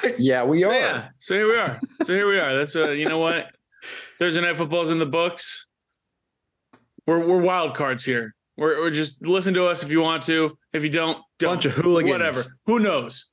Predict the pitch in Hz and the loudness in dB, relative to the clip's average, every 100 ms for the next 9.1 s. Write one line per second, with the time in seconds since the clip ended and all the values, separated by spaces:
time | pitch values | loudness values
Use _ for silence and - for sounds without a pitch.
0 | - 233 240 214 208 196 190 185 156 123 | -2 -2 2 2 2 2 0 -2 -2 -4
1 | 123 160 185 185 175 165 - 175 139 147 | -2 -2 0 0 0 -2 -2 0 0 -2
2 | 180 160 160 170 165 - - 196 196 156 | 0 2 2 0 -6 -18 -4 0 0 0
3 | 135 180 156 143 160 175 160 165 156 - | 0 0 0 -2 -2 -2 -2 -4 -4 -6
4 | 156 156 151 151 165 269 240 190 156 131 | -2 -2 -2 -2 2 2 2 2 2 0
5 | 117 107 - - 185 202 196 196 185 180 | 0 -2 -6 -4 0 0 2 0 0 0
6 | 156 165 160 170 185 - - - 170 160 | 0 2 2 2 0 -2 -2 0 2 2
7 | 131 123 139 143 143 - 143 127 151 151 | 0 -2 -2 -2 -2 -2 -6 -2 0 0
8 | 135 143 135 - 147 135 135 135 131 127 | 0 -2 -2 -2 0 0 -2 -2 -4 -6